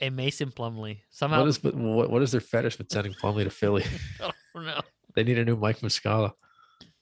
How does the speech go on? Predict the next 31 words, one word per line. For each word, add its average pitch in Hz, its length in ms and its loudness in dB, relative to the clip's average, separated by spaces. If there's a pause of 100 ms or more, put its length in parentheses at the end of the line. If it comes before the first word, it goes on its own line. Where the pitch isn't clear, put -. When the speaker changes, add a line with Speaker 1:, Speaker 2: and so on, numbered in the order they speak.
(180)
Speaker 1:
And 131 160 -8
then 120 300 -10 (440)
the 123 100 -10
Blazers 127 500 -8
get, 117 280 -4 (960)
oh, 120 120 -2
sweet 101 280 -10
Jesus. 95 440 -12 (600)
Speaker 2:
What 107 140 0
are 95 40 0
they 95 80 2
getting 92 220 -2
at? - 140 -2
They're 110 100 2
getting 104 200 0
probably 98 280 0
eight 92 220 0
assets 87 440 -4
at - 60 -8
this - 100 -4
point, - 220 -8
right? 98 160 -4 (1080)
Speaker 1:
The, 143 180 -4 (240)
uh, 127 100 -4 (160)
the 131 100 -2
Portland, 196 380 -8
if 147 100 -6
I 185 60 0
were 151 80 -2
the 123 100 -8
Tra-, 135 220 -8